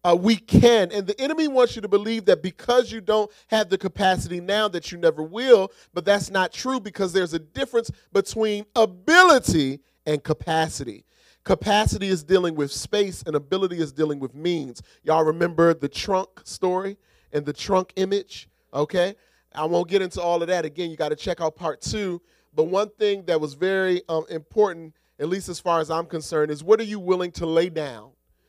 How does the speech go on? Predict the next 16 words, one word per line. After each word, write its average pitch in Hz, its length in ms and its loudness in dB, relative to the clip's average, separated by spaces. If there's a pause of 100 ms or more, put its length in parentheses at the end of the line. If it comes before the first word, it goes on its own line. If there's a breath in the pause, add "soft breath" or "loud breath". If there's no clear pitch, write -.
(360)
in 160 220 -2
order 165 340 4
to 160 360 -8
increase 165 880 -8 (300)
your 123 200 0
capacity? - 840 -12 (1120 soft breath)
And 196 120 0
the 226 80 6
word 285 280 12
of 285 80 -2
the 247 100 2
Lord 233 360 12
was, 165 440 4
and 160 180 -4
still 202 440 2
is, 185 460 2